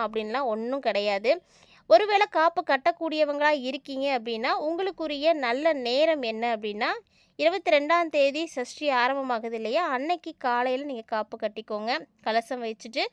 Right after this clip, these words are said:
கந்த சஷ்டி விரதம் வந்து துவங்கலாம். இந்த விரதம் எப்போ வந்து ஆரம்பமாக்குறீங்க அப்படின்னு பார்த்தீங்கன்னா நல்ல நேரம்னா காலையில நாலு மணிலேருந்து ஆறு மணி வரைக்கும். அந்த டைம் விட்டுட்டிங்கன்னா அடுத்து ஆறு மணிலேருந்து ஏழு மணி வரைக்கும் செய்யலாம். அதையும் விட்டுட்டிங்கன்னா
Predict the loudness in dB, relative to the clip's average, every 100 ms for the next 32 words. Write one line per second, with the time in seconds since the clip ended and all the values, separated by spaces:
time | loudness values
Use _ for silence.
0 | _ _ _ 0 0 -2 -6 0 2 0
1 | -2 -4 -4 -4 -2 0 0 -2 _ _
2 | -20 2 8 10 12 12 10 10 8 8
3 | 6 6 6 8 8 8 8 8 6 6
4 | 2 0 0 0 0 0 0 0 0 -4
5 | 0 0 -2 -2 0 2 2 2 2 2
6 | 4 4 0 -4 0 4 4 2 2 2
7 | 2 0 -2 -2 -2 -2 -4 -2 -2 -2
8 | -4 -4 -6 -6 -12 -12 _ -20 -6 -2
9 | 0 0 2 0 -2 -2 -2 0 2 0
10 | 0 -2 0 0 0 4 4 4 2 0
11 | 0 0 0 -4 -4 -2 0 0 -4 -2
12 | -2 -4 -6 -8 -6 -8 -4 -4 -2 -4
13 | -2 -2 -4 -4 -4 -4 -4